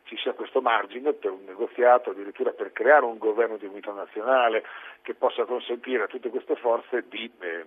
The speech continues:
di contrastare lo Stato islamico. Non è un segnale che, mh, per il momento indica una pacificazione del paese, ma quantomeno un'intesa comune per far fronte appunto a un nemico che è nemico per tutti.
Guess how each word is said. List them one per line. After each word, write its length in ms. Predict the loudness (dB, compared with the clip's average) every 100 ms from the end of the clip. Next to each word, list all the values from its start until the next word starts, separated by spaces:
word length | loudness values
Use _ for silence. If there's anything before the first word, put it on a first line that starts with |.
| -16
di 80 | -12
contrastare 720 | -12 -8 -8 -6 -4 -4 -4
lo 100 | -8
Stato 220 | -14 -18
islamico. 520 | -16 -12 -12 -14 -20 -14
Non 200 | -6 0
è 180 | 0 -2
un 220 | -10 -18 -14
segnale 600 | -14 -2 0 2 0 -6
che, 320 | -6 -6 -6
mh, 480 | -8 -18 -20 -20 _
per 140 | -18 -16
il 80 |
momento 520 | -14 -4 -4 -4 -12 -14
indica 460 | -14 -14 -16 -14
una 160 | -12 -8
pacificazione 840 | -8 -8 -14 -14 -12 -10 -8 -6
del 160 | -6 0
paese, 560 | 2 4 2 0 -4 -4 -16 -18 -6
ma 100 | -4
quantomeno 880 | 4 4 4 0 -2 -4 -2 0 0
un'intesa 680 | -4 -10 -16 -2 0 0 -2
comune 500 | -4 -4 -4 -2 -4
per 220 | -4 -6
far 200 | -6 -6
fronte 360 | -4 -4 -2 -6
appunto 540 | -10 -14 -18 -10 -6
a 60 | -6
un 160 | -8 -16
nemico 560 | -18 -18 -20 -10 -10 -8
che 260 | -10 -10 -10
è 60 |
nemico 320 | -14 -18 -18
per 160 | -16 -16
tutti. 480 | -12 -12 -14 -20